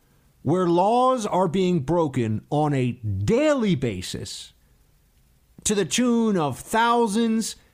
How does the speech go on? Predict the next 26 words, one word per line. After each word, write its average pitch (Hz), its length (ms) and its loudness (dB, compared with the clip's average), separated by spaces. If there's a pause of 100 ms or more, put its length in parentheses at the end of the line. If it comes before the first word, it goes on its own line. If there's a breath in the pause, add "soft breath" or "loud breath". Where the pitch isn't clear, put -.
(400 soft breath)
tens 262 400 2
of 190 140 -2
thousands 165 580 0
over 143 120 -2
the 139 60 -2
course 143 320 -2
of 127 120 -2
a 123 40 -2
month, 165 280 0
hundreds 240 580 0
of 170 100 -4
thousands 143 520 -2
over 123 100 -4
the 117 80 -6
course 120 360 -4
of 104 120 -4
a 101 60 -2
year? 101 360 -4 (1400)
What 202 360 0
is 247 280 0
it 170 160 -2
you 180 140 0
would 185 180 0
call 180 520 2
a 156 140 0
circumstance 127 960 -4